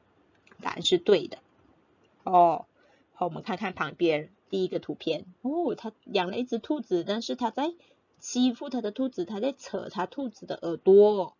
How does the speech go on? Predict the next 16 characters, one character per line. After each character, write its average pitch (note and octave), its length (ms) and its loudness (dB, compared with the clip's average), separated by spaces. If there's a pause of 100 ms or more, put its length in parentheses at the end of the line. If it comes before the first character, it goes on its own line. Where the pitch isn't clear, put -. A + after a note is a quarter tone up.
(540)
他 A3 100 -8
在 B3+ 140 -10
拉 A#3+ 260 -4
他 A#3+ 160 -4
兔 C#4 220 -14
子 - 140 -18
的 - 100 -12
耳 F3 180 -12
朵， G3 380 -2
他 G#3+ 100 -12
的 G#3 120 -10
兔 B3+ 180 -8
子 G3 140 -6
开 F#3+ 200 -8
心 G3 220 -6
吗？ G#3+ 380 -8